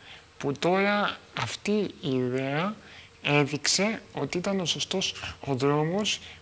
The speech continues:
που έπρεπε να φτάσουμε και να είμαστε όλοι μαζί Ευρώπη. Πέρασε από δυ-, δυσκολίες, πέρασε από φαινόμενα τα οποία, ε, μ,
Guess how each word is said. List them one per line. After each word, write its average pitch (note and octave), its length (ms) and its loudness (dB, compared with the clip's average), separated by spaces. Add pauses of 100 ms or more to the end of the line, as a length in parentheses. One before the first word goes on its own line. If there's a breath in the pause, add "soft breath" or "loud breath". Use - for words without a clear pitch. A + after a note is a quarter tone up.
(100)
που D#3+ 160 -2
έπρεπε F#3 300 2
να E3 140 0
φτάσουμε E3+ 680 0 (320 loud breath)
και - 120 -2
να D#3+ 120 0
είμαστε E3+ 440 0 (180)
όλοι E3+ 320 0
μαζί D3+ 480 0 (400 loud breath)
Ευρώπη. C#3 500 4 (1400 loud breath)
Πέρασε G#3+ 360 8
από E3+ 360 2 (360 loud breath)
δυ-, D#3+ 280 0
δυσκολίες, C3 960 0 (440)
πέρασε E3 400 2
από C#3 460 2 (260 loud breath)
φαινόμενα D#3 640 0
τα C#3+ 140 0
οποία, D3 600 2 (640 loud breath)
ε, C#3 280 2 (1400)
μ, D#3+ 160 2